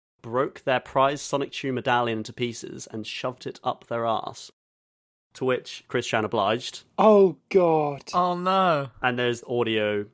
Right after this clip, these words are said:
Speaker 1: evidence of this, and I've heard it, and it's not nice.
Speaker 2: Oh, my
Speaker 1: It's
Speaker 2: God.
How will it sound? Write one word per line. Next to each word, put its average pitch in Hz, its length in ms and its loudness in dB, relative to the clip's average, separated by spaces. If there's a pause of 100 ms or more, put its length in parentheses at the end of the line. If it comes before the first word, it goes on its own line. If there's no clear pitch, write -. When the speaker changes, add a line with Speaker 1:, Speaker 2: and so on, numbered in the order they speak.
(220)
Speaker 1:
evidence 110 400 -2
of 104 60 -10
this, 104 200 -4
and 107 80 -4
I've 107 140 -4
heard 104 240 -2
it, 104 100 -8
and 104 100 -10
it's - 180 -10
not 101 200 -6
nice. 101 560 -8 (200)
Speaker 2:
Oh, 185 500 -4
my 160 240 -4
Speaker 1:
It's - 300 -8
Speaker 2:
God. 190 600 0